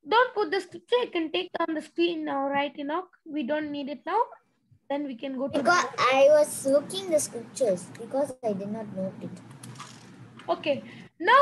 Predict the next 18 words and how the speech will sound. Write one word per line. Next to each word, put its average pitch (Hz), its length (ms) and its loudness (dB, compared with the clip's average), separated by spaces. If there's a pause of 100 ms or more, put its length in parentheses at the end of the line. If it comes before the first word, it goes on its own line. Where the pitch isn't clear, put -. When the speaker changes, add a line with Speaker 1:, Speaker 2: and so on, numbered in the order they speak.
Speaker 1:
what 480 180 6
you 427 140 4
do 381 80 -2
is 370 220 -4
take 466 300 2
these 339 200 2
notes 311 540 0 (200)
and 359 280 0 (280)
read 370 380 4
these 339 200 -4
notes 311 320 -6
and 311 140 -6
study 330 340 0
these 262 220 -6
notes, - 240 -14
okay? 320 380 -6 (1500)
Jesus 466 720 2 (180)
endured, 349 840 2